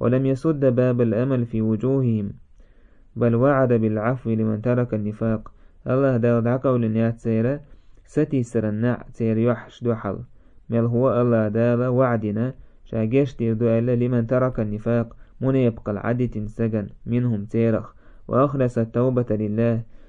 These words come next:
تاقا توبة إن الله دينك. وشدد الوعيد، قيرم تسر الله جاهدنا لمن است-، استمر منهم على كفره، شي من يبقى، شي كرسنا اللي تحا،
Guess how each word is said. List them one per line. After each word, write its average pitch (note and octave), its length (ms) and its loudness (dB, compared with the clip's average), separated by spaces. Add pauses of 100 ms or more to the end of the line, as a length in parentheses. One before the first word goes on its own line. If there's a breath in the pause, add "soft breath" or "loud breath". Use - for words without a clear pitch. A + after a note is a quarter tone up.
(180 soft breath)
تاقا A2 540 -4
توبة C3 560 2 (260)
إن C3 220 -2
الله A#2 480 0
دينك. G#2+ 440 -4 (240 soft breath)
وشدد C#3+ 500 0
الوعيد، A#2 520 0 (340 soft breath)
قيرم C#3 360 2
تسر G#2+ 400 -2
الله A2+ 220 0
جاهدنا A2 580 0
لمن A#2 320 0
است-، - 120 -8
استمر A#2+ 800 0
منهم A#2 460 0 (300 soft breath)
على A2 240 0
كفره، A#2 460 -2 (260 soft breath)
شي A#2 200 -4
من B2+ 200 2
يبقى، B2+ 500 0
شي A#2 200 -4
كرسنا B2+ 420 0
اللي G#2+ 220 -2
تحا، A#2 460 -4